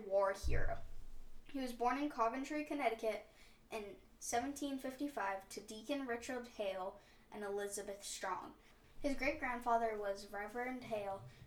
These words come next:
who was involved in the Salem witch trials. He had eleven brothers and sisters and grew up on a farm, which was basically a one-room shed, not a big place. When we took the tour looking at the house, I don't understand how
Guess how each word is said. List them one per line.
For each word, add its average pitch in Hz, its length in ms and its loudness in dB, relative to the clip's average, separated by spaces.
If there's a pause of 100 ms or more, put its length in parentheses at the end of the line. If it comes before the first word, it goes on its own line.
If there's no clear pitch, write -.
who 240 60 4
was 220 100 6
involved 220 500 8
in 233 100 -2
the 208 80 -4
Salem 214 480 -2
witch 196 300 -2
trials. - 420 -6 (320)
He 277 60 -6
had 247 80 4
eleven 233 360 8
brothers 233 340 4
and 262 180 -4
sisters 202 640 -4 (340)
and 214 160 -6
grew 214 160 4
up 226 120 0
on 247 120 2
a 247 80 -2
farm, 196 400 2 (100)
which 226 220 6
was 208 460 2 (680)
basically 233 460 2
a 196 160 4
one-room 196 480 -4
shed, 226 300 -6 (420)
not 196 180 0
a - 60 -4
big - 180 -8
place. - 400 -10 (300)
When 262 120 0
we 254 120 0
took 302 240 -2 (100)
the 302 160 0 (180)
tour 220 440 4
looking 226 240 -2
at 247 160 -6
the 233 80 -4
house, 202 380 -4 (520)
I 240 120 4
don't 254 280 0 (140)
understand 240 800 -4 (540)
how 220 100 2